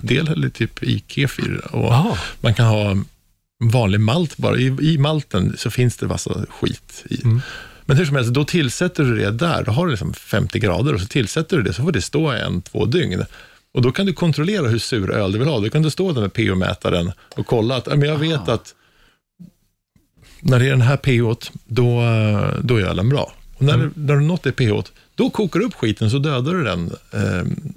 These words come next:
Speaker 1: de laktobacillerna och sen fortsätter du göra öl som vanligt och tillsätter jäst. Och då har du en kontrollerat sur öl.
Speaker 3: Mm.
Speaker 2: Ah.
Speaker 1: Och det är väl, men det här visar de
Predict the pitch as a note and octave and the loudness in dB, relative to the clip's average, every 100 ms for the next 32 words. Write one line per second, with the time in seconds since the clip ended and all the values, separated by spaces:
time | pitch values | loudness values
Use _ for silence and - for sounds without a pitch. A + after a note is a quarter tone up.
0 | - _ _ - A2+ G#2 G2+ - G#2+ G2 | -16 _ _ -6 0 2 2 0 0 0
1 | F#3 G#3 G#3 G3 - - G3+ G3 F3 D3 | 2 2 2 0 -4 -4 0 2 0 0
2 | A#2+ G#2+ G#2+ G2+ F#2+ F#2 G2+ A2+ B2+ D#3 | 0 0 2 2 0 0 0 2 2 2
3 | E3 - G#2 - F2+ A2+ D#3 G#2 - C3 | 0 0 0 -2 -2 2 2 0 -2 0
4 | F3 C#3 G#2+ - A2 A2 D3 F3 A#2+ - | 2 0 0 0 0 2 0 0 -2 -6
5 | - G2 F2+ F#2 G2 - F3+ G#2+ C#2 - | -4 -2 -2 -6 -8 -4 -2 0 -2 -6
6 | F#3+ B2+ G2+ C3 A2 E2 - _ - _ | -4 -2 2 2 0 -4 -14 _ -20 _
7 | C3 B2+ - - - _ _ _ - D3 | 0 2 0 -12 -20 _ _ _ -10 0
8 | D3 E3+ E3 D3 D3 F#3 D3 D3 F3 E3+ | 2 2 2 0 -2 2 4 4 2 0
9 | - A#2+ G2+ G2+ G#2 | 0 0 2 0 -4